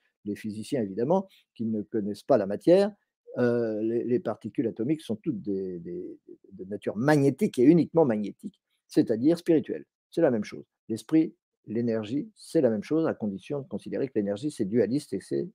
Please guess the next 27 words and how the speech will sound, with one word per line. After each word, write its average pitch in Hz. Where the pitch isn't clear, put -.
euh, 95
magnétique. 120
Voilà. 127
Bon, 107
euh, 110
je 107
vais 131
pas 117
faire 135
une 113
conférence 131
sur 107
l'esprit 156
parce 131
qu'on 110
n'en 104
sortirait 101
pas. 117
Mais, 110
euh, 95
enfin, 95
on -
en 82
sortirait, 117
mais 92
ça 107
nous 104